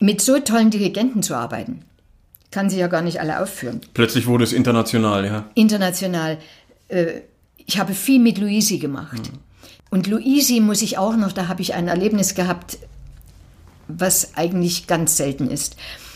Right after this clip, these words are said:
Speaker 1: Es wurde dann die letzte Serie, ich war dann doppelt besetzt mit Eva May. Und die letzten vier Vorstellungen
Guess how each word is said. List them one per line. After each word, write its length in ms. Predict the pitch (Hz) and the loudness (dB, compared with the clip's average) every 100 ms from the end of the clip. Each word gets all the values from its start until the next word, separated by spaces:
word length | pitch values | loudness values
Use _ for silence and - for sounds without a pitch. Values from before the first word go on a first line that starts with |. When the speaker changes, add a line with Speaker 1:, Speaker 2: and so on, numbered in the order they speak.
| - - - - | -20 -20 -20 -2
Speaker 1:
Es 180 | 180 196 | 0 2
wurde 240 | 233 220 | 4 4
dann 220 | 214 196 | 4 2
die 100 | 190 | 2
letzte 400 | 180 220 - 254 | 0 2 0 2
Serie, 380 | 220 220 208 196 | 2 2 2 0
ich 120 | 165 | 0
war 120 | 175 | 0
dann 160 | 139 127 | 0 0
doppelt 260 | 170 254 240 | 2 0 0
besetzt 420 | 240 233 226 - | 0 0 0 -2
mit 140 | 165 | -2
Eva 280 | 165 151 131 | -4 -4 -4
May. 340 | 156 226 285 - _ | 2 2 2 -6 _
Und 200 | - 127 | -10 -6
die 80 | 135 | -2
letzten 300 | 170 185 170 | -2 -2 -4
vier 120 | 170 | -4
Vorstellungen 520 | 156 147 - 147 135 | -6 -8 -6 -6 -6